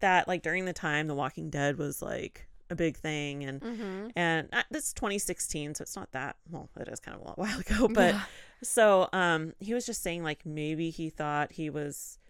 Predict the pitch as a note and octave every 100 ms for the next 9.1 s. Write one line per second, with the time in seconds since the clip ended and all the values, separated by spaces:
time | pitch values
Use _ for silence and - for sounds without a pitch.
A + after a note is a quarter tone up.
0 | _ _ _ _ E3 D#3+ D3+ D3 D3+ C#3+
1 | - D3+ D3+ C#3+ C#3+ D3 D3 E3 D3 D3
2 | B2+ C3+ C3+ D#3+ D#3 E3 - - D3 C#3
3 | C#3 - - E3 C#3+ - - - - D2+
4 | C2 - - - - - F#3 E3 - E3+
5 | A3+ C4+ G3 E3+ D#3+ G3+ - - A3+ G3
6 | F3+ D#3+ - E3 F3 E3 D#3+ - E3 C#3+
7 | - - - - - D4 - G4 G#3+ F3
8 | D#3 E3 - A#3+ A3 - - - F3+ E3+
9 | D3